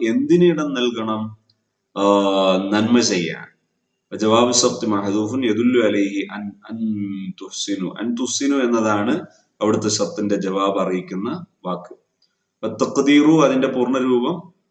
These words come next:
വത്തുനു അൻഫുസക്കും അലൽ ഇഹ്സാൻ, നിങ്ങൾ നന്മ ചെയ്യാൻ ഉറപ്പിക്കുക. ഇൻ അഹ്സനൻ നാസു ഫഅഹ്സിനു, ജന്മം നന്മ ചെയ്താൽ നിങ്ങൾ നന്മ ചെയ്യുക.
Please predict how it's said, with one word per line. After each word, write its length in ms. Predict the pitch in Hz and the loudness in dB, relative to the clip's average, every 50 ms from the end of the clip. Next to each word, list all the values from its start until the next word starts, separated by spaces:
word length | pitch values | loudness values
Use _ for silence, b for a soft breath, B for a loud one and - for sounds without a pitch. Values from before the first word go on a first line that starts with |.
| _ - 107 | _ -6 -6
വത്തുനു 440 | 104 - - 139 139 151 160 160 | -6 -2 0 2 4 6 6 6
അൻഫുസക്കും 800 | 156 139 139 - - 143 135 - 143 127 120 120 135 127 123 104 | 6 4 2 0 -2 -2 -2 -2 -2 -2 -2 -2 -2 0 0 2
അലൽ 260 | 107 113 120 117 117 - | 2 2 2 2 2 0
ഇഹ്സാൻ, 720 | 117 117 117 - - - 113 107 101 90 80 76 - - _ _ _ _ _ _ _ _ - - | -2 -2 -2 -2 -2 0 0 0 0 -2 -4 -6 -10 -14 _ _ _ _ _ _ _ _ -8 -2
നിങ്ങൾ 200 | 110 120 131 131 | 0 2 2 4
നന്മ 300 | 123 123 120 135 156 165 | 4 4 4 6 4 4
ചെയ്യാൻ 360 | 160 156 151 143 139 135 135 | 4 4 4 4 2 2 0
ഉറപ്പിക്കുക. 500 | 120 113 110 117 117 120 117 - - - - - | 0 0 0 0 0 0 0 -2 -6 -10 -12 -8
ഇൻ 200 | 107 110 113 117 | -4 -4 -2 -2
അഹ്സനൻ 500 | 110 104 - - 110 107 107 104 104 101 | -2 -2 -2 -2 0 0 -2 -2 -2 -2
നാസു 540 | 98 95 95 95 95 - - - 151 160 156 - - | -2 -2 -4 -4 -4 -6 -6 -6 -8 -8 -10 -12 -14
ഫഅഹ്സിനു, 680 | - - - 110 110 - - - 104 98 92 90 85 82 - _ _ _ _ _ _ _ - | -10 -8 -6 -6 -6 -6 -6 -4 -4 -4 -4 -6 -6 -8 -12 _ _ _ _ _ _ _ -8
ജന്മം 260 | 92 98 104 107 107 | -4 -2 -2 0 0
നന്മ 240 | 107 104 107 110 120 | 2 0 2 2 2
ചെയ്താൽ 400 | 120 123 127 127 127 139 151 165 | 2 2 2 2 2 4 2 4
നിങ്ങൾ 180 | 165 160 160 160 | 2 2 2 2
നന്മ 260 | 160 156 147 151 156 | 2 2 2 2 0
ചെയ്യുക. 400 | 147 135 139 135 143 165 175 170 | 0 -2 -2 -4 -4 -6 -8 -10